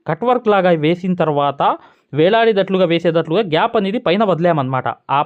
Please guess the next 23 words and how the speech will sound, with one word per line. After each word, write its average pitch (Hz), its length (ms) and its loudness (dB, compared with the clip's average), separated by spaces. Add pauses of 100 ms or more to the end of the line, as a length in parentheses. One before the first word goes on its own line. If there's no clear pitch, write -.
(100)
పైన 220 220 2 (100)
ఏదైతే 208 300 2
వదిలామో 190 340 0
చూసారా, 180 280 0 (340)
ఆ 151 80 -2
గ్యాప్‌లో 196 360 2
వేలాడి 214 420 2
వస్తాయన్నమాట. 131 580 -4 (560)
ఇవ-, 170 240 0
ఇదంతా 240 480 0
వర్క్ 220 280 0
ఏంటంటే 220 400 2 (460)
మీకు 185 260 0
వచ్చేటప్పటికి 233 680 0 (220)
ఈ 190 100 -2
వర్క్ 190 300 -2
మొత్తము 226 540 0 (500)
అరవై 202 280 2
గంటలు 208 280 0
దరిదాపు 226 480 0 (320)
ఆ 151 100 0 (280)
నెట్ 147 260 -6
మీద 214 160 0